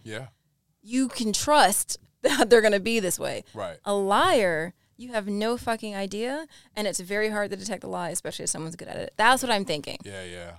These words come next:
Speaker 2: And not that it makes sense, as in makes sense, but, like, if you're gonna, like, subconsciously try to figure that out, I, to me, that's what would make the most sense.
Speaker 1: Right.
Speaker 2: Because even with my ex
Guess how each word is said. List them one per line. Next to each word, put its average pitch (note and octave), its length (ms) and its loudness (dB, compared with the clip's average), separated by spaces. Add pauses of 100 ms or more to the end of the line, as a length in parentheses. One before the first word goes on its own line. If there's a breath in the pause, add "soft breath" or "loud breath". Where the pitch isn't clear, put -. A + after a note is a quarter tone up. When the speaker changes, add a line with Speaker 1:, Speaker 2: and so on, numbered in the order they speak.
(140)
Speaker 2:
And A3 80 -2
not B3 160 6
that D4 140 4
it C4 160 4
makes G3 320 0
sense, G3+ 420 -2
as G3 160 -2
in F#3 140 -4
makes F#3 240 -2
sense, F#3 260 -2
but, - 160 -4
like, F3+ 160 -2
if - 160 -10
you're F#3 80 -6
gonna, F#3 340 -2
like, E3 300 -4
subconsciously E3+ 720 -6
try F3 220 -4
to D3+ 80 -4
figure F3 300 -6
that E3 120 -4
out, D#3 220 -4
I, A#3 240 6 (220)
to G#3+ 80 -18
me, A#3 260 -2
that's G3+ 320 -2
what - 120 -8
would F3 120 -6
make E3+ 160 -6
the - 80 -10
most E3 240 -6
sense. - 340 -4 (280 soft breath)
Speaker 1:
Right. F2 120 -12
Speaker 2:
Because B3 220 -6
even A#3+ 320 -2
with A#3 160 0 (260 soft breath)
my A#3+ 280 0
ex E3+ 480 -2